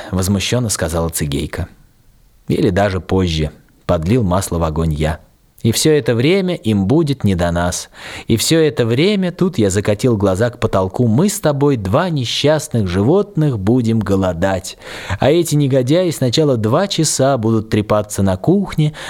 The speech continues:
затем пойдут в спальню и будут там мириться, включив громкую музыку,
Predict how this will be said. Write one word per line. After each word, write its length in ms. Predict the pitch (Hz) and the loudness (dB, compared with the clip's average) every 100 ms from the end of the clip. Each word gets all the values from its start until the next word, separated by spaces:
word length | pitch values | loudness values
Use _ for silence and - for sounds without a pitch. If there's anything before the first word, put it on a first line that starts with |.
| 104 | -2
затем 320 | 135 151 220 | 0 2 0
пойдут 340 | 127 95 92 | 2 0 0
в 80 | - | -2
спальню 640 | - - - 208 190 170 165 | -6 -2 0 0 0 -2 -2
и 120 | - 190 | 0 0
будут 440 | 127 196 170 160 | 2 2 2 0
там 220 | 123 120 | -2 0
мириться, 720 | 113 101 98 175 214 - - | 2 2 2 2 0 -4 -4
включив 520 | 143 - 92 90 135 123 | -4 0 0 2 -2 0
громкую 540 | 90 98 101 - 92 | 0 0 0 0 0
музыку, 560 | 87 92 80 80 - | 2 0 0 -2 -4